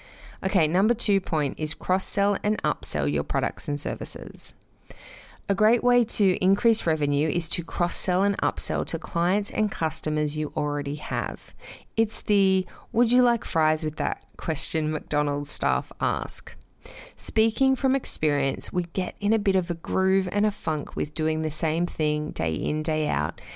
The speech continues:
and forget to remind those valuable people right under our noses of all the wonderful things that we can do and offer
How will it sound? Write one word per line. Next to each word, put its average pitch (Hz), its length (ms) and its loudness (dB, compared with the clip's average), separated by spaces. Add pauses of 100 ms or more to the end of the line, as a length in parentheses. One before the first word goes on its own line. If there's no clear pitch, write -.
(140)
and 202 220 0
forget 220 380 0
to - 120 0
remind 175 500 4
those 151 320 0
valuable 170 500 0
people 160 520 -2
right 160 360 0
under 220 280 2
our 233 120 2
noses 156 560 2
of 147 200 -6
all 160 200 0
the 156 100 -2
wonderful 175 580 0
things 156 440 -2
that - 160 -2
we 151 120 0
can 208 480 4
do - 400 0
and 160 220 -2
offer 147 340 -2